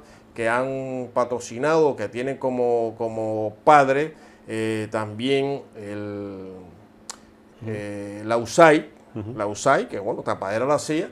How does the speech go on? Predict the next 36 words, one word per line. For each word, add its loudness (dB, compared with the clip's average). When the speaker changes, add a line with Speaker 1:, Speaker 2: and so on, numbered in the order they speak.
Speaker 1:
ahí -4
está 2
el 2
tema 2
del 0
Zunzuneo, 4
eh, -2
y -4
Speaker 2:
Piramideo. 6
Speaker 1:
otro, 6
el, 2
el, 0
ahora 4
el -2
Pitirre, 4
o 8
Speaker 2:
Ujú. 10
Speaker 1:
sea, 8
una 6
serie 8
de, 12
de, 6
de 2
programas 6
estos 0
subversivos 6
que, 6
apoyados 6
en -4
las -6
nuevas, 0
en 0
las -6
tecnologías, 4
alta 2
tecnología, 0